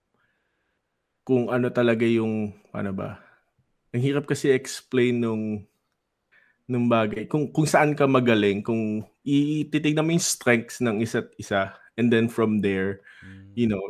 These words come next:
Speaker 1: i-, i-, ano nyo, parang ipasa-, ipasa-pasa nyo yung burden ng isa't isa para hi-, balance kayong dalawa. Nagigets mo ba yun?
Speaker 2: Oo.
Speaker 1: Kasi hindi mo kaya na ikaw lang eh. Pag kunyari sa, di ba, sa pamilya,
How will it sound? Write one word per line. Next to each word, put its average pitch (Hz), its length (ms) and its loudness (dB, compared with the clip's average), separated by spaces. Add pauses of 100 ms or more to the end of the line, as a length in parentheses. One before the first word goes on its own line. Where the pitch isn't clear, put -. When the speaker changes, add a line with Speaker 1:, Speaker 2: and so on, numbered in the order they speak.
Speaker 1:
i-, 110 640 -4 (100)
i-, 117 380 0
ano 107 180 0
nyo, 95 300 -4
parang 98 480 -6 (1200)
ipasa-, 117 1400 2
ipasa-pasa 123 800 4
nyo 113 120 -2
yung 113 280 0
burden 104 460 2
ng 104 180 -2
isa't - 260 -10 (100)
isa - 220 -10
para 107 220 -2
hi-, 120 160 -4
balance 107 640 4
kayong 101 320 -2
dalawa. 95 400 -8
Nagigets 127 520 0
mo 104 140 -4
ba 92 140 -4
yun? 95 200 -8
Speaker 2:
Oo. 85 180 -20 (360)
Speaker 1:
Kasi 151 240 2
hindi 156 400 2
mo 151 260 4
kaya 127 400 6
na 117 140 0
ikaw 110 360 0
lang 95 360 -4
eh. - 60 -20 (180)
Pag 110 240 -2
kunyari 101 320 0
sa, 107 180 -4
di 101 140 -2
ba, 101 80 -2
sa - 160 -12
pamilya, 92 400 -6